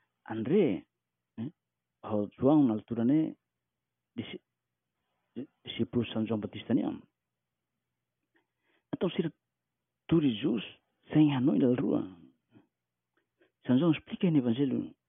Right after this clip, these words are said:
que tira, né, lá o Lor-, lá o Jesus.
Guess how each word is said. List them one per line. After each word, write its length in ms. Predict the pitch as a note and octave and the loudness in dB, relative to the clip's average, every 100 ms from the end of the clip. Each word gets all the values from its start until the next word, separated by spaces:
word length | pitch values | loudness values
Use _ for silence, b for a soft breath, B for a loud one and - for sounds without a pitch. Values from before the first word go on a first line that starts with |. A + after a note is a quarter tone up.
| _ _ _ | _ _ _
que 120 | - - - | -20 -8 0
tira, 360 | C#3+ F3 F3+ - - _ _ _ _ _ _ _ _ _ | 2 2 -2 -6 -20 _ _ _ _ _ _ _ _ _
né, 240 | A#2 B2 D#3+ _ _ - | -8 -8 -10 _ _ -4
lá 260 | A2+ C3 D3 | 0 4 4
o 20 | |
Lor-, 300 | C#3+ B2+ A#2 - _ _ - | 4 2 0 -4 _ _ -8
lá 200 | B2 C#3+ C3+ | -4 -2 -2
o 80 | A#2+ | -4
Jesus. 420 | A2 G#2+ - | -4 -4 -2